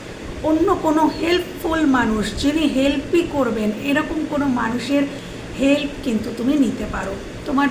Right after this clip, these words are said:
পরিবার বা বিবাহিত জীবনে যাদের প্রবলেম চলছে। আচ্ছা,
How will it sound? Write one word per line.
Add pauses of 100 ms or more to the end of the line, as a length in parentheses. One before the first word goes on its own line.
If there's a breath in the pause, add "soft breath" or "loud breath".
পরিবার
বা
বিবাহিত
জীবনে
যাদের
প্রবলেম
চলছে। (2000)
আচ্ছা,